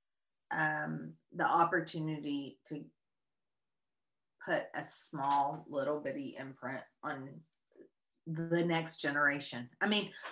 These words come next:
right now we've got kids who have got grown kids.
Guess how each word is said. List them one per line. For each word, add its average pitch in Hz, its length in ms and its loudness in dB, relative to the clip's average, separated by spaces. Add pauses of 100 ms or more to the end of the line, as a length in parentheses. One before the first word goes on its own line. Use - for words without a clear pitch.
right 214 220 10
now 175 260 6
we've 214 220 6
got 170 280 8
kids 165 520 4 (200)
who 175 420 6 (420)
have 160 220 0
got 165 360 8 (760)
grown 175 480 4
kids. - 640 0